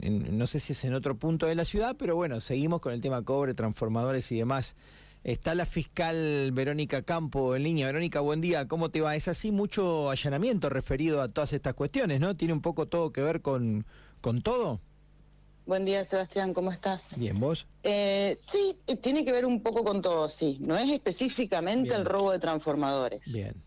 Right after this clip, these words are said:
Speaker 2: Eso por un lado. Y tampoco es una investigación que nació ayer, digamos. Nosotros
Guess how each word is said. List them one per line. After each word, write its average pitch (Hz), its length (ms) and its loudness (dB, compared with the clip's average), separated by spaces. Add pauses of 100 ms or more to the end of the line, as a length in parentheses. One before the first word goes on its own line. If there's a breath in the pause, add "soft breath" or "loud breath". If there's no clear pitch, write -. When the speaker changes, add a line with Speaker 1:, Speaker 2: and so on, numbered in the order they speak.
(320)
Speaker 2:
Eso 139 300 0
por 147 140 0
un 139 160 2
lado. 113 240 2 (380)
Y 170 140 0
tampoco 180 520 0
es 220 160 0
una 196 120 2
investigación 185 760 0
que 190 140 0
nació 175 640 0 (320)
ayer, 151 340 -2 (100)
digamos. - 460 -4
Nosotros 165 600 -2